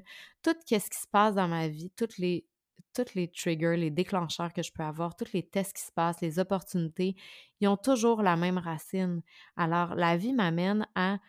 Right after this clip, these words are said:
travailler exactement ce que j'ai besoin de travailler dans ce moment-là. Qu'est-ce que je suis prête à libérer à ce moment-là ? Qu'est-ce que je suis prête à aller voir ? Sur quoi je suis prête à aller creuser pour aller comprendre de où ça part, euh, puis pouvoir après accueillir les, les émotions qui viennent avec ça, puis pouvoir ensuite m'en libérer.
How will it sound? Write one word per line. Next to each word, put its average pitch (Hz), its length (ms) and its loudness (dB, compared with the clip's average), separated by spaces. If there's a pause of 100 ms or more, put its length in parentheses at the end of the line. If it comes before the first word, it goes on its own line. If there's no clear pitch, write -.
(260)
travailler 175 560 2
exactement 208 560 2
ce - 80 -6
que 196 80 2
j'ai 175 140 2
besoin 170 300 2
de 175 60 -4
travailler 160 440 -2
dans 170 260 -2
ce - 160 -6
moment-là. 156 480 -4 (540)
Qu'est-ce - 240 -4
que 175 80 -2
je 160 60 -6
suis - 100 -8
prête - 260 -4
à 175 80 0
libérer 160 480 -4
à 160 80 -6
ce - 140 -16
moment-là ? 156 320 -6
Qu'est-ce - 280 -6
que 185 120 -4
je 170 60 -6
suis - 60 -10
prête - 220 -8
à 170 100 -2
aller 151 220 -4
voir ? 160 460 -10 (340)
Sur - 220 0
quoi 285 120 4
je 269 60 0
suis - 100 -6
prête - 240 -4
à 165 80 -2
aller 160 200 -2
creuser 165 500 -2
pour 185 220 -2
aller 170 200 2
comprendre 233 880 -2 (540)
de 180 240 6
où 277 120 4
ça 180 300 -4
part, 175 500 -4
euh, 165 160 0
puis - 140 -6
pouvoir 214 560 2
après 202 340 -2
accueillir 190 580 0
les, 175 360 0
les 156 280 -4
émotions 156 360 -4
qui 175 140 -12
viennent 165 200 -2
avec 156 260 -4
ça, - 180 -2
puis - 160 -14
pouvoir 190 300 -4
ensuite 202 340 -4
m'en 190 140 0
libérer. 170 560 -4